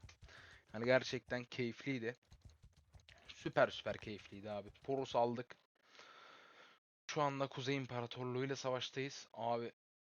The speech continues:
Epic Rote'a beş bin dört yüz falan diyordu lan şeyine, refahına. Ben orayı alırım. Gerçekten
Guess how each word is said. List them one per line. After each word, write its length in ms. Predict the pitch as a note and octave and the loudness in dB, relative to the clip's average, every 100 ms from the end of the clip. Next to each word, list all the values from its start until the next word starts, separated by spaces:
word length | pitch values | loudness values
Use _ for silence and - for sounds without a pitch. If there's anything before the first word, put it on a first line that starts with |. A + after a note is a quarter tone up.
| - | -6
Epic 320 | B2 - C3 | -6 -6 -4
Rote'a 400 | B2 - C3+ - - | -2 4 4 4 -2
beş 460 | A2 C3 C3 - | -2 2 2 2
bin 160 | D3 C#3 | -2 0
dört 260 | C#3+ - | 0 -2
yüz 120 | - - | -6 -2
falan 300 | C3+ C3+ C#3+ | 2 2 0
diyordu 260 | C#3+ C3+ | -2 0
lan 120 | B2 | -2
şeyine, 440 | C3 - A2+ A2 B2+ B2 - | -2 -4 -4 -6 -8 -10 -6
refahına. 480 | A#2 G#2 A2+ A2 A2 | -6 -4 -6 -4 -4
Ben 100 | A2+ | -2
orayı 280 | A#2 A#2 | 0 2
alırım. 320 | A#2 B2 A#2 F#2 _ _ _ _ - - _ _ - | 4 2 -2 -8 _ _ _ _ -20 -20 _ _ -6
Gerçekten 560 | A2 - A2+ - A#2+ | -2 -2 -4 -4 -4